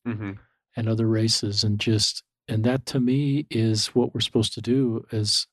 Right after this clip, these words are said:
Speaker 2: on this earth life, is to have everybody else's back, especially people's backs who have a harder road.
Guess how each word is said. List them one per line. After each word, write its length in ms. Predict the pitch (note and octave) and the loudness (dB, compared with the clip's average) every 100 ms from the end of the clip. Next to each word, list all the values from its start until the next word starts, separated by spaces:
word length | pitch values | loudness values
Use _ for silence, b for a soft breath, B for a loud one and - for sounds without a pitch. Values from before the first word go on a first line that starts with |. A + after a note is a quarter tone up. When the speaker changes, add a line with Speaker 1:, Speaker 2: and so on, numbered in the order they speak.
| _ b b b b b - | _ b b b b b -8
Speaker 2:
on 140 | A2+ | -2
this 180 | A2 G#2+ | 0 2
earth 240 | B2+ D#3 A#2+ | 0 0 -2
life, 300 | G2+ G2+ - | -2 -4 -4
is 140 | A2 | -2
to 100 | - | -2
have 120 | F#2 | -2
everybody 380 | A2+ A#2 G#2+ A2 | 0 0 0 0
else's 340 | A2+ A#2 A2 - | 0 -2 -4 -2
back, 320 | A2+ A2+ A2 | 0 0 0
especially 540 | - - D3 - C3+ | -4 -2 -2 0 0
people's 460 | A#2 B2+ A#2 A2+ G2 | 2 0 0 0 -2
backs 480 | G#2 G#2+ A2 - - | -2 0 -2 -2 0
who 80 | |
have 180 | A2 G#2 | 0 0
a 40 | G2+ | -2
harder 360 | - G#2+ G#2 | -2 -2 0
road. 460 | G2 G#2 G2 F2 | 0 0 0 -2